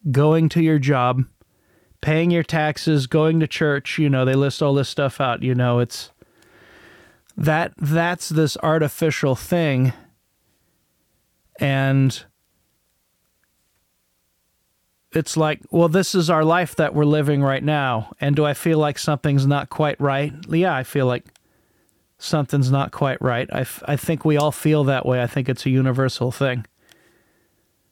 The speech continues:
But what if it really wasn't, you know, what if it w-, it was like The Matrix? Like, what if there was this whole other natural state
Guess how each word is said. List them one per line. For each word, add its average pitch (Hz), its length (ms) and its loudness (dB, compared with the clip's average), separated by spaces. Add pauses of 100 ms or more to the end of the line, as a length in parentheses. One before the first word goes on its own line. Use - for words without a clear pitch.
(260)
But 185 500 0 (580)
what 160 240 2
if 170 180 0
it 165 140 2
really 160 320 6
wasn't, 143 680 2 (1120)
you 147 140 -2
know, 131 120 2
what 143 140 2
if 156 140 -2
it 160 60 2
w-, 147 260 -2
it 156 100 2
was 151 320 2
like 139 240 0
The 139 120 -2
Matrix? - 580 -2
Like, 127 160 -4
what 147 140 2
if 147 120 -4
there 143 140 0
was 131 180 0
this 135 160 -2
whole 151 640 0
other 143 580 0
natural 139 920 2
state - 580 -4